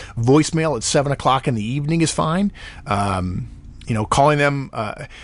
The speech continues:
you know, you wanna be careful about calling people's cell phones on the weekend 'cause they'll pick up, and you don't wanna bug 'em, um, you know, when they're with their family or some stuff like that. Um, I generally don't recommend going much less than once a quarter.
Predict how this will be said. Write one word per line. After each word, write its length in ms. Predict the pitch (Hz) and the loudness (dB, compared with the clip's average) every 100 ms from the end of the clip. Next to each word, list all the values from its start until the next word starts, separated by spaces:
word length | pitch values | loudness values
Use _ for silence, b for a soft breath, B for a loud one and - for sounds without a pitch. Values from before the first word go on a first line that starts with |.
| B | B
you 80 | 185 | 0
know, 80 | 185 | 2
you 140 | 185 | 2
wanna 160 | 240 220 | 4 4
be 80 | 151 | 4
careful 260 | 170 156 | 2 2
about 200 | 131 113 | 2 0
calling 200 | - 139 127 | 0 -2 -2
people's 240 | 117 113 | -2 -2
cell 220 | - 135 | 2 2
phones 280 | - 123 113 | 2 -2 0
on 80 | 117 | 0
the 60 | 107 | 2
weekend 380 | 151 139 107 | 2 0 -2
'cause 120 | 117 113 | -2 2
they'll 140 | 147 | 2
pick 240 | - 160 175 | 2 0 2
up, 320 | - 90 - | 0 -2 -6
and 180 | 110 110 | -6 -2
you 60 | 120 | 0
don't 120 | 123 | 0
wanna 120 | 117 | 0
bug 220 | 101 104 101 | 0 0 0
'em, 280 | 98 101 - - | -2 -4 -10 -8
um, 460 | 95 90 90 98 - - | -6 -4 -4 -8 -12 -12
you 60 | 107 | -8
know, 120 | 90 | -4
when 160 | 92 87 | -4 -4
they're 120 | 90 | -4
with 140 | 92 101 | -2 -2
their 120 | 104 | -2
family 500 | 113 101 98 95 92 | 0 0 0 -2 -2
or 120 | - - - | -6 -10 -12
some 260 | - - - | -10 -8 -10
stuff 240 | - 110 | -4 -2
like 140 | 82 87 | -2 -2
that. 280 | 95 78 - B B B - | -2 -4 -8 B B B -2
Um, 540 | 104 101 101 98 110 - B B B B - | 2 4 4 2 0 -8 B B B B -2
I 120 | 135 | 0
generally 400 | 113 165 196 175 | 4 4 4 4
don't 240 | 147 156 | 2 2
recommend 500 | 147 143 143 135 139 | 0 0 0 -2 0
going 240 | 131 127 123 | 0 2 2
much 220 | 131 - | 0 2
less 180 | 135 - | 0 0
than 160 | 120 | -2
once 160 | 123 120 | 0 -2
a 40 | 117 | -4
quarter. 600 | - 127 117 107 104 | 0 2 4 2 0